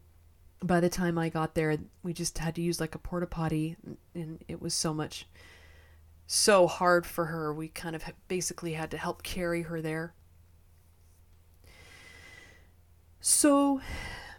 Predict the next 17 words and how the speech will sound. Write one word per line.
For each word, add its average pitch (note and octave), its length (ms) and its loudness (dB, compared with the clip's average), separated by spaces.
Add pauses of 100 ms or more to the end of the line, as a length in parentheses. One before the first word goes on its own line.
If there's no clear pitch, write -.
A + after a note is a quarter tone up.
(400)
she's B3+ 220 0
on C4+ 140 6
this C#4+ 120 2
protocol G3+ 500 0
that F#3+ 100 -6
my F3+ 100 -2
sister G3 300 -6
has F#3 220 0
her F3+ 120 -2
on. F3+ 200 -4 (1120)
She - 220 -2
can't C4 260 2
read. F#3 320 4 (720)
She - 140 -6
can't - 240 -4
talk G3+ 240 0
much. F3+ 360 0